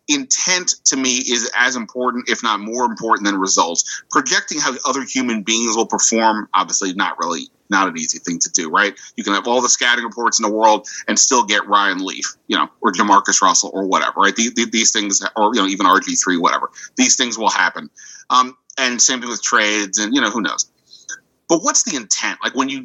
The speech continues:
go to make a move, I mean, just to use a Wizards analogy, um, when they signed Jan, everybody makes fun of Jan Mahinmi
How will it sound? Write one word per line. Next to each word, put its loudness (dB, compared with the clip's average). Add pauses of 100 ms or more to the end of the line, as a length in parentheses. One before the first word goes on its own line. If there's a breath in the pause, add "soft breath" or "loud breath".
go 2
to -2
make -2
a -4
move, -2
I 4
mean, -2
just 2
to -2
use 0
a 2
Wizards 0
analogy, 0 (320 loud breath)
um, 0
when 0
they 0
signed 2
Jan, -2
everybody 0
makes -2
fun 4
of -2
Jan 0
Mahinmi -6